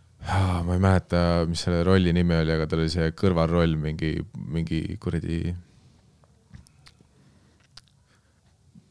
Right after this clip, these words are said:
mängis mingit sellist, mingi Itaalia või Jersey päritolu, mingit noort tüüpi, kes paneb segast.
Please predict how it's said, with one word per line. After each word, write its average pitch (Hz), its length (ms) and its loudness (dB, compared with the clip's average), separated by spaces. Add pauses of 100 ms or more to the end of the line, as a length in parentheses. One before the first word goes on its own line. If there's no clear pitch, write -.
(160)
mängis 98 340 2
mingit 87 240 0
sellist, 85 340 0
mingi 82 220 0
Itaalia 82 480 4
või 80 160 0
Jersey 85 380 2
päritolu, 80 520 0
mingit 78 320 -6
noort 82 300 -2
tüüpi, 80 320 0
kes 76 160 -6
paneb 80 160 -4
segast. 82 320 -2